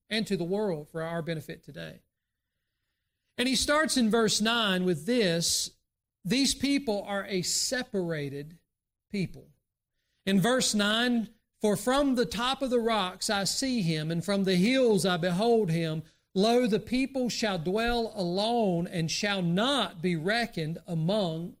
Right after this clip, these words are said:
the nations." This group of people known as Israel are a separated people in this world.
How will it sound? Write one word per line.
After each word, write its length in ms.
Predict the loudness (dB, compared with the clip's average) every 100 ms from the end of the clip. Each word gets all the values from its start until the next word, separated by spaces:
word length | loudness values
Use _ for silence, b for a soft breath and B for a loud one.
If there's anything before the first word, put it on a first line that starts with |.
| -8
the 180 | -6
nations." 800 | -4 -4 -6 -8 -14 -18 -16 -16 -16 _ _ _ _ _ _ _ _ _ _
This 380 | 0 2 2 -2
group 420 | 0 0 0 -2
of 220 | -6 -6
people 480 | -6 -4 -4 -4 -4
known 260 | -2 -2 -2
as 200 | -4 -8
Israel 840 | -6 -4 -4 -4 -4 -6 -10 -16 -20 _ _ _ _ _
are 200 | 2 2
a 160 | 2 0
separated 1000 | 0 0 0 0 0 -2 0 -2 -4 -6
people 440 | -6 -4 -6 -6
in 160 | -4 -4
this 240 | -4 -6
world. 460 | -4 -4 -4 -8